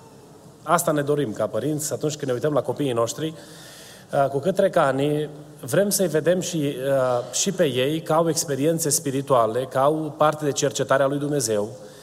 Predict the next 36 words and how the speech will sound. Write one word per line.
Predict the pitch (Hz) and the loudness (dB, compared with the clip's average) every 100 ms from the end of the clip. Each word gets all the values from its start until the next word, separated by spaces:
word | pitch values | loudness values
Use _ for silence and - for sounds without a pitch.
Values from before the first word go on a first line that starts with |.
| - - - - - | -20 -20 -20 -20 -4
A, | 147 | 2
ne | 147 | 2
bucurăm | 151 151 175 202 | 2 2 2 4
alături | 175 180 170 | 4 2 2
de | 151 | 2
ei | 165 165 | 2 0
când | 165 | 0
îi | 143 | 0
vedem, | 135 143 165 165 | 0 0 0 2
a, | 151 147 139 131 139 131 | 2 4 4 0 -4 -2
botezați | 147 147 143 151 - | 0 2 2 2 0
cu | |
Duhul | 156 156 147 | -2 -2 -2
Sfânt. | 139 - 120 113 110 - - - | -4 -4 -2 -2 -6 -14 -18 -6
Ne | 127 | -2
bucurăm | 143 135 139 156 170 | -2 0 2 2 0
și | - 165 151 | -4 -4 -2
ne | 143 | 0
tresaltă | 139 135 156 156 | 0 2 2 2
inima | 147 160 147 | 0 0 0
în | 135 | 2
noi | 135 143 151 | 2 2 0
când | 151 127 | -2 -2
ne | |
spun | 117 - 156 151 | -2 0 -2 0
că | 151 139 127 - - - - - | 2 2 2 -4 -16 -18 -20 -8
s-au | - 139 | -2 0
hotărât | 139 139 151 | 2 0 0
să | 151 | 0
încheie | 131 151 | 0 2
legământ | 139 127 131 143 | 2 0 0 -2
cu | 135 | 0
Domnul | 139 143 131 | 2 2 2
în | 131 | 2
apa | 135 131 | 4 2
botezului. | 135 131 110 107 107 117 | 2 0 0 -2 -2 -4